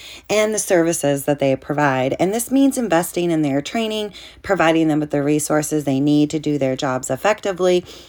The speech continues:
and compensating them fairly for their hard work. And in doing so, we not only ensure that our city continues to function at its best,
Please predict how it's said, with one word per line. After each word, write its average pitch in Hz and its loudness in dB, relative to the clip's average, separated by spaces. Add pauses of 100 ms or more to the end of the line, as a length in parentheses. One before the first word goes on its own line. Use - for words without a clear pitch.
(160)
and 190 2
compensating 185 0
them 156 2
fairly 143 2
for 135 -6
their 131 -2
hard 135 -2
work. 135 -8 (380)
And 208 2
in 202 0
doing 220 0
so, 151 2
we 147 2
not 208 2
only 180 2
ensure 151 2
that 147 2
our 139 2
city 139 0
continues 143 -2
to 139 -8
function 139 -4
at 135 -2
its 131 -8
best, 214 0